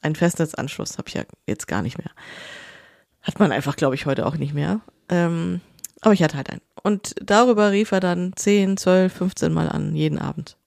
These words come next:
Und das war echt nervig. Also ich, natürlich hab ich das dann ausgestellt irgendwann, aber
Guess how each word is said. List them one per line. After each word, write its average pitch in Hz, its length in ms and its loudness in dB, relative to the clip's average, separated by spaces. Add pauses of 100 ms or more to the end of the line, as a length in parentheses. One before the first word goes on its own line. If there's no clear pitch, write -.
(160)
Und 170 220 -2
das - 380 -2
war 147 220 -4 (240)
echt - 260 -2
nervig. - 420 -6 (220)
Also 160 140 0
ich, 165 80 -2
natürlich 175 260 2
hab 165 80 2
ich 165 60 -2
das - 160 0
dann 156 100 0
ausgestellt - 540 -2
irgendwann, 151 400 0
aber 151 280 0